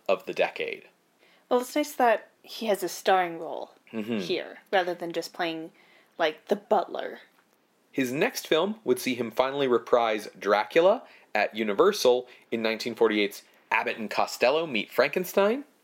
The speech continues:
Speaker 1: Uh, then he would make two more comedies in nineteen fifty-two, so a four-year gap there. Uh, those comedies were Old Mother Riley Meets the Vampire, with Lugosi as the vampire,
Speaker 2: Mm-hmm.
Speaker 1: and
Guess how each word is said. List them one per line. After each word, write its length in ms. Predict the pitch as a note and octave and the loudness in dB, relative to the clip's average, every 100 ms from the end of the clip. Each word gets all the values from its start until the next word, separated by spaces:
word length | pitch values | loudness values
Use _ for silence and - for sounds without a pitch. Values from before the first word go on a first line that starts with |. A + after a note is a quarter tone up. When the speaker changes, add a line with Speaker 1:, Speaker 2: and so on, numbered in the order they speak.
| _ _ - - | _ _ -8 0
Speaker 1:
Uh, 160 | G#2+ | 2
then 160 | G#2+ D#3+ | 4 0
he 100 | F3+ | 2
would 160 | D#3+ C#3+ | 0 2
make 320 | C3 B2 - _ | 0 -2 -10 _
two 300 | - - F#3+ | -6 -2 -2
more 320 | E3+ C#3 D3 D3 | 2 4 4 2
comedies 560 | - C3 B2 B2 A#2 | 0 -2 0 -2 -2
in 160 | A2 A2 | -6 -4
nineteen 340 | A2+ A#2 A#2 | -4 -4 -8
fifty-two, 800 | A2 A2+ G2 - - A#2+ C3+ A#3 _ _ _ _ - | -6 -6 -8 -8 0 2 2 -2 _ _ _ _ -6
so 100 | F#2+ | -4
a 60 | |
four-year 560 | F2+ - A#2+ A#2 A2 G#2 | -4 0 4 4 4 0
gap 340 | F2+ F2 - | 2 0 -2
there. 380 | - A#2+ C#3+ F3 _ - - - | 2 2 2 -2 _ -20 -14 -2
Uh, 200 | G#2 G2 | 0 4
those 180 | A#2+ C3 | 2 2
comedies 420 | C3+ B2+ A#2+ A2 | 0 0 0 4
were 280 | A2 F#2 - _ _ _ C#3+ | 4 4 0 _ _ _ 4
Old 260 | E3+ G3 | 6 6
Mother 240 | G#3+ A#3 A3 | 4 4 6
Riley 460 | A#3+ A#3+ F3 D#3+ | 4 4 0 -2
Meets 320 | D#3+ E3+ - | 0 -2 0
the 100 | - | 0
Vampire, 880 | F3 A3 F#3+ - G#2+ F2+ F2+ D#3+ G3+ _ _ - | 4 4 2 0 0 2 4 4 2 _ _ -2
with 320 | F#2 - - _ _ | -2 -2 -12 _ _
Lugosi 540 | F#2 F2+ F2+ E2+ - D#2+ | -8 -4 -2 -2 -4 -8
as 100 | D#2+ | -10
the 100 | - | -8
vampire, 600 | F2+ E2+ D#2+ E2+ F2+ B2 _ - | -4 -4 -4 -4 -4 -6 _ -10
Speaker 2:
Mm-hmm. 220 | A3+ A3 C#4 _ - | -8 -8 -10 _ -2
Speaker 1:
and 440 | A#2 A2+ A2+ A2+ | 0 0 -2 -6